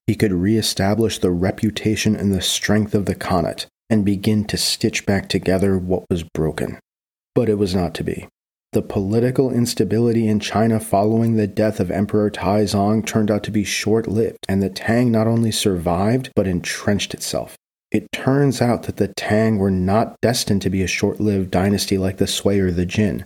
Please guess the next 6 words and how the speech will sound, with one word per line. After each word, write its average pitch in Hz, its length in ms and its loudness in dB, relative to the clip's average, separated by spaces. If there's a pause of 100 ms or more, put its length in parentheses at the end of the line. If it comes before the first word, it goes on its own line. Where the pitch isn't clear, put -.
but 101 120 2
a 90 80 0
mighty 85 540 0
and 82 380 -4
long-lived 87 600 0
empire. 69 480 -4